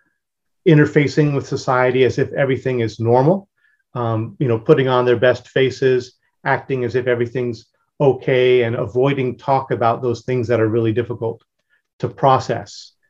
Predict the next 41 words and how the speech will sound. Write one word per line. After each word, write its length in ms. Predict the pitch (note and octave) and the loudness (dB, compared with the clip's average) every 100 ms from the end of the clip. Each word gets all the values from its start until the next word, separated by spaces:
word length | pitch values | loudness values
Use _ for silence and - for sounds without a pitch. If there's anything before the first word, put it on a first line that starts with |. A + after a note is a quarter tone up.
| _ _ _ | _ _ _
Um, 280 | C3 A#2 A#2+ | -6 -4 -4
and 100 | A#2 | -2
so 360 | C3 B2 A#2+ _ - | 2 2 2 _ -10
it, 560 | F3 - F#3+ F3+ E3 C#3+ | -10 -4 -4 0 0 0
it 60 | |
kind 180 | D#3 D3 | 0 0
of 60 | C3+ | 2
sets 300 | D3+ C#3 C#3 | 0 0 -4
in, 280 | B2 A#2 A#2 | -4 -6 -6
in 200 | C3+ A2 | -6 -6
play 180 | C#3 C3 | 0 2
the 100 | A#2 | 2
dynamics 640 | A#2+ A#2+ A#2 A#2+ A#2 - | 2 2 0 -2 -4 -6
of 240 | C#3+ A#2+ G#2+ | -6 -6 -6
a 180 | A2+ A2+ | -8 -4
culture 360 | C#3+ A#2 - A#2 | -2 -2 -4 -6
of 140 | G2 | -6
silencing 640 | - B2+ B2+ A2+ - - | -2 -2 0 -2 -6 -12
also. 480 | - A#2+ - - - _ _ _ _ _ - | -10 -10 -10 -12 -14 _ _ _ _ _ -4
There 120 | A#2 | -2
are 60 | A#2 | -2
certain 360 | C#3+ D#3+ B2 | -4 -4 -2
things 280 | C3 C3 A2+ | -2 -2 0
that 240 | A#2+ A#2 | -2 -2
you 80 | B2+ | -6
broach 380 | A#2 C3+ C3+ C3+ | 0 4 4 2
and 80 | A#2 | -2
other 160 | B2 | -2
things 300 | - C3 B2 | -2 -4 -2
that 180 | A#2+ A#2 | -2 0
basically 420 | B2+ B2 D3+ C3+ | 0 0 -2 0
are 100 | A#2+ | 0
just 240 | G#2+ A#2 _ | 0 -8 _
put 140 | A2 | -6
out 140 | G#2+ G#2 | -4 -6
of 120 | G2+ | -6
consciousness, 600 | A2+ A2 - - A2 - | -6 -6 -10 -16 -18 -14
you 80 | B2 | -14
know, 60 | A#2 | -12
the 120 | A2+ | -10
whole 380 | B2+ A#2+ A#2 | -4 -4 -6